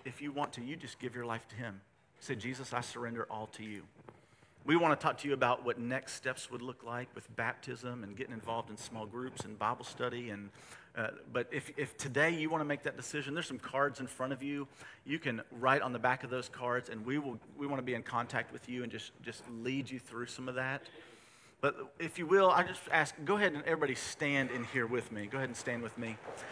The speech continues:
After this, we, we're gonna be taking communion. We have communion up front and in the back.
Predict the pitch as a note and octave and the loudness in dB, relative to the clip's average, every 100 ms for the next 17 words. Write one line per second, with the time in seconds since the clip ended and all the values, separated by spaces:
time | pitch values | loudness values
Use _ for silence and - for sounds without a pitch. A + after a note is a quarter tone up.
0 | - - E3 G3 G3 F3+ F#3 G3 F#3+ G3+ | -8 12 12 12 12 12 12 10 10 8
1 | G3+ - - - - F3 G3 G3 D#3+ D3 | 6 -4 -14 -14 2 8 10 12 8 10
2 | F#3+ F3+ D3+ D#3 D#3 F#3+ F#3 F3 E3+ - | 12 10 4 2 4 4 6 8 6 6
3 | D#3 E3+ F3 D#3+ D#3+ - D#3+ E3 C#3+ C#3+ | 4 6 6 4 2 2 6 6 4 2
4 | C#3 C3+ D3 D#3 | 4 8 10 8